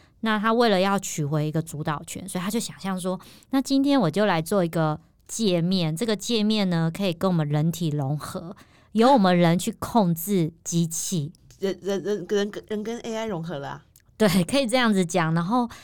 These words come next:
Speaker 1: 再透过机器呢，去获取我们需要的知识。它可以做一些深入，呃，深度学习的一些模型分析啊，然后它把它得到的那些资讯判断全部告诉我，我再做一个 final decision。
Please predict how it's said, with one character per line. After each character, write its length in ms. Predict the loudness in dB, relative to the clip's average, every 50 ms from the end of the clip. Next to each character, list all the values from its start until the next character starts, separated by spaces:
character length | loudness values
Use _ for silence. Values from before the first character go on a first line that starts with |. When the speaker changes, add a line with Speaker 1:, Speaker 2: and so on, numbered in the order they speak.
| -20 -20 _
Speaker 1:
再 180 | -8 -6 -6 -4
透 160 | -2 -2 -2
过 200 | 0 0 0 0
机 260 | 0 -2 -4 -4 -4
器 280 | -4 -4 -2 -2 0 0
呢， 220 | 2 2 2 0
去 240 | 0 0 -2 -2 -2
获 320 | -2 -2 0 4 4 4
取 200 | 4 2 0 0
我 60 | 0 2
们 140 | 2 0
需 200 | -2 -2 -2 0
要 180 | 0 2 2 2
的 100 | 0 -2 -4
知 280 | -4 -8 -4 -4 -4
识。 380 | -4 -4 -6 -6 -4 -6 -6 -6 -8 -10
它 180 | -4 -4 -4
可 140 | -2 0 -2
以 60 | -2
做 200 | 0 0 0 0
一 60 | 0
些 240 | 0 -2 0 0 0
深 320 | 0 0 0 0 2 2 2
入， 140 | 0 -2 -4 -4
呃， 200 | -2 -2 -2 -2
深 160 | -2 0 0
度 100 | 0 0
学 220 | 0 -2 -2 -4
习 120 | -2 -2 -2
的 80 | -2
一 60 | -2
些 280 | -2 -2 0 0 -2 -2 -4 -12 -20 -20 -20 -12 -4
模 160 | 0 0 0
型 180 | 2 0 -2 -2
分 220 | 0 0 0 0
析 160 | 0 0 0
啊， 100 | 0 2
然 100 | 2 0
后 40 | 0
它 100 | 0 -2
把 160 | -2 -2 -2
它 120 | -2 -2 -2
得 180 | -2 -2 -2
到 140 | 0 0 0
的 60 | 2 2
那 80 | 0
些 120 | 0 0 -2
资 220 | -2 -2 -4 -4
讯 260 | -4 -2 0 -2 -2
判 220 | 0 0 0 0 2
断 140 | 0 0
全 120 | 0 0 -2
部 80 | -2
告 180 | 0 2 0 0
诉 200 | 0 0 -4 -4
我， 100 | -4 -4
我 180 | -6 -6 -6 -2
再 160 | 0 -2 -2
做 200 | 0 0 -2 -2
一 40 | 0
个 100 | -2 -4
final 480 | -6 -2 -2 0 2 2 2 2 0 -2
decision。 600 | -4 -6 -8 -4 -4 -4 -4 -4 -6 -10 -10 -12